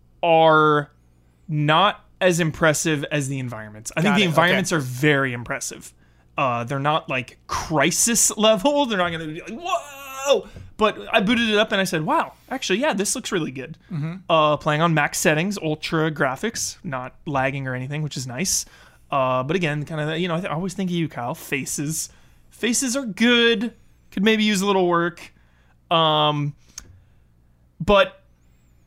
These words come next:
Speaker 1: I've been reading a lot of headlines about the P S four and the Xbox One versions being rough. So rough with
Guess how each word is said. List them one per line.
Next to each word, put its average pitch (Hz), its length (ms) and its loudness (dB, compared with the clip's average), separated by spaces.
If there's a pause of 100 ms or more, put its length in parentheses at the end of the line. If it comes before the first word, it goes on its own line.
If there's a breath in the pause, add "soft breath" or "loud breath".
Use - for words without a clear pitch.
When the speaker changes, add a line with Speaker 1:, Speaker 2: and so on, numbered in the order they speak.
(420)
Speaker 1:
I've 196 220 2
been 196 140 0
reading 233 200 2
a 226 40 4
lot 202 160 6
of 190 60 4
headlines 190 580 2
about 156 320 4
the 156 100 -4
P 233 220 0
S 240 140 0
four 208 200 2
and 185 80 2
the - 60 -2
Xbox 160 420 -2
One 143 600 -4
versions 127 600 -4
being 117 760 -10 (480)
rough. 123 840 -6 (560)
So 147 640 0
rough 120 600 -2
with 110 320 -14